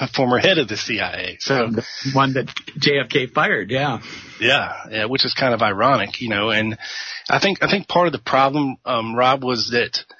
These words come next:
Speaker 1: uh, the guy, Lee Harvey Oswald, the suspect in this case, um, you know, he, he was, he defected to Russia, you know, in, in the late fifties.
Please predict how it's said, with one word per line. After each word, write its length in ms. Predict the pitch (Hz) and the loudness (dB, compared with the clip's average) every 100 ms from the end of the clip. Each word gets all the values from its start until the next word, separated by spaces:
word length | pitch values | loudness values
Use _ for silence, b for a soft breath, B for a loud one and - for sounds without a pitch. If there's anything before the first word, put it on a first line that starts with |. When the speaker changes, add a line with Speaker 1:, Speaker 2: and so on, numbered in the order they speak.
| B B B B B B _ - - | B B B B B B _ -8 0
Speaker 1:
uh, 320 | 120 113 104 101 | 2 2 -2 -4
the 120 | 127 | 0
guy, 340 | 143 147 117 | 4 4 4
Lee 200 | 117 139 | 2 0
Harvey 320 | 143 131 120 | 0 0 0
Oswald, 560 | 113 117 110 104 98 95 | 2 2 0 -2 -4 -2
the 60 | 95 | -2
suspect 520 | 147 117 - 107 - | 0 0 -2 -4 -4
in 80 | 104 | -6
this 120 | - | -4
case, 460 | - 92 - - - - | -4 -4 -4 -4 -8 -4
um, 400 | 113 113 107 107 - _ _ - _ B B B B B B B _ _ _ _ _ _ _ _ _ _ _ _ _ _ - | 0 2 0 -4 -10 _ _ -10 _ B B B B B B B _ _ _ _ _ _ _ _ _ _ _ _ _ _ -8
you 120 | 131 | 0
know, 180 | 127 127 | 4 4
he, 180 | 139 - _ _ - | 2 -4 _ _ -6
he 160 | - 165 | 0 4
was, 220 | 175 180 | 4 4
he 120 | 151 | 2
defected 480 | 156 - 220 - 165 | 2 4 2 2 -2
to 80 | 117 | 0
Russia, 720 | 117 143 - 101 87 - B B B B _ | 4 4 4 0 -4 -8 B B B B _
you 120 | 120 113 | -10 -6
know, 180 | 101 | -4
in, 200 | 98 120 120 | -2 -2 0
in 100 | 127 | -2
the 100 | 113 | 2
late 180 | 123 131 | 2 2
fifties. 600 | - 131 - 95 98 | 2 2 0 -4 -4